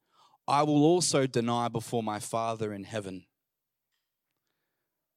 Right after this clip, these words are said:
We have to decide now because our society is not getting any more tolerant. And what drives us, what compels us?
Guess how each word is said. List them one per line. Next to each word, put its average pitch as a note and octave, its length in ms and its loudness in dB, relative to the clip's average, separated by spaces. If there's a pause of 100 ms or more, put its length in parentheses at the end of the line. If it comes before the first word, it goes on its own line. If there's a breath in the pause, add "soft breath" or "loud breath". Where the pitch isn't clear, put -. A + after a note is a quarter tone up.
(960)
We C3+ 120 -2
have D#3 180 -4
to E3+ 100 -6
decide A#2+ 460 -4
now G#2+ 340 -8
because A#2 300 -8
our A2+ 140 -6
society C3 640 -2
is A#2 120 -8
not A#2+ 180 -10
getting A2+ 260 -10
any A#2 160 -6
more A2+ 180 -8
tolerant. - 540 -16 (2000)
And C3 140 -4
what D3+ 140 -2
drives A#2+ 460 -6
us, F#2+ 300 -10
what C3 140 -8
compels G#2 560 -8
us? - 480 -16